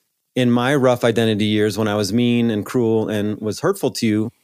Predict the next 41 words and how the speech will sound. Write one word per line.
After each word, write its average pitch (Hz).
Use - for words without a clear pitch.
many 120
times, 113
intentionally, 117
physically, 117
emotionally, 110
mentally, 107
you 120
stayed 135
by 113
me 123
and 110
kept 120
believing 127
in 110
me 110
and 127
kept 110
coming 120
to 120
my 120
games 117
and -
supporting 120
me 123
anyway. 117
And 120
then 117
as 117
I 113
grew 127
up, 120
gave 113
my 117
life 117
to 127
the 120
Lord, 113
surrendered 113
all 113
my 110
craziness, 113